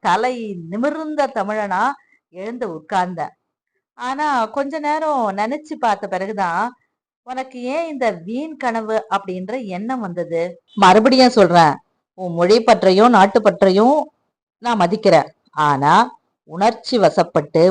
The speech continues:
உணர்ச்சி வெள்ளத்துல மட்டும் இருந்தா போதாது. அது என்னைக்கேன ஒரு நாள் வடிஞ்சு வத்தி போயிடும். வற்றாத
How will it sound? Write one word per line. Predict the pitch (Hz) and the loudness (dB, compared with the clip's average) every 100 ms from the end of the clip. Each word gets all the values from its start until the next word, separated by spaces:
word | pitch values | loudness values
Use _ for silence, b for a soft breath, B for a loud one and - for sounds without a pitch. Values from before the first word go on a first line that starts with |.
| 160 | 2
உணர்ச்சி | 170 226 240 - 165 | 2 2 2 -2 0
வெள்ளத்துல | 151 175 202 208 180 165 | 2 2 2 2 2 2
மட்டும் | 156 - 202 151 | -2 -2 -2 0
இருந்தா | 165 185 180 - | 0 4 4 4
போதாது. | 160 160 165 151 147 131 _ b b b - | 2 4 6 6 4 -4 _ b b b 2
அது | 156 151 143 - _ - | 4 4 2 0 _ -6
என்னைக்கேன | 147 170 180 180 196 220 | -4 0 -2 2 2 4
ஒரு | 196 180 | 4 2
நாள் | 175 180 180 | 6 6 6
வடிஞ்சு | 156 190 208 196 170 143 - _ | 4 4 2 4 2 2 -4 _
வத்தி | - 156 - 226 | -10 -8 -6 2
போயிடும். | 185 156 147 - _ _ _ - | 2 4 0 -2 _ _ _ -14
வற்றாத | 156 - 208 196 214 226 233 | -14 -2 2 6 8 8 8